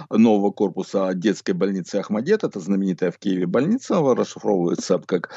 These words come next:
охрана материнства и детства. Э, э, так вот, и там открыли новый корпус, э, на церемонию приехал президент, и там долго выступал, где-то примерно около двадцати минут.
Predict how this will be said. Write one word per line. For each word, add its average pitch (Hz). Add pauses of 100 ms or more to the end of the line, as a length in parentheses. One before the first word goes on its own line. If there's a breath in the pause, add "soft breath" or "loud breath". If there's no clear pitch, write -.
(120)
охрана 90
материнства 90
и 117
детства. 151 (360 loud breath)
Э, 107 (160)
э, 120
так 135
вот, 190
и 165
там 233
открыли 147
новый 113
корпус, 233
э, 127
на 120
церемонию 107
приехал 104
президент, 190
и 208
там 147
долго 139
выступал, 113
где-то 113
примерно 107
около 101
двадцати 92
минут. 98